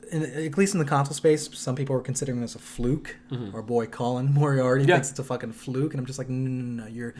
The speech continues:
Speaker 1: you're ignoring what makes this game work
Speaker 2: You
Speaker 1: because
Speaker 2: haven't
Speaker 1: you
Speaker 2: spent
Speaker 1: don't,
Speaker 2: enough time
Speaker 1: because you
Speaker 2: with
Speaker 1: don't
Speaker 2: it.
Speaker 1: like multiplayer games
Speaker 2: Yeah.
Speaker 1: and that, like this." But you need to look at this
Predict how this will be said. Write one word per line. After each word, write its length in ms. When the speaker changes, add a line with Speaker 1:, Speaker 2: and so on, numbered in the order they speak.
Speaker 1:
you're 160
ignoring 340
what 120
makes 200
this 100
game 200
work 220
Speaker 2:
You 40
Speaker 1:
because 120
Speaker 2:
haven't 120
Speaker 1:
you 60
Speaker 2:
spent 160
Speaker 1:
don't, 80
Speaker 2:
enough 100
time 140
Speaker 1:
because 160
you 60
Speaker 2:
with 80
Speaker 1:
don't 60
Speaker 2:
it. 40
Speaker 1:
like 180
multiplayer 420
games 160
Speaker 2:
Yeah. 60
Speaker 1:
and 100
that, 160
like 120
this." 160
But 160
you 120
need 120
to 60
look 280
at 100
this 220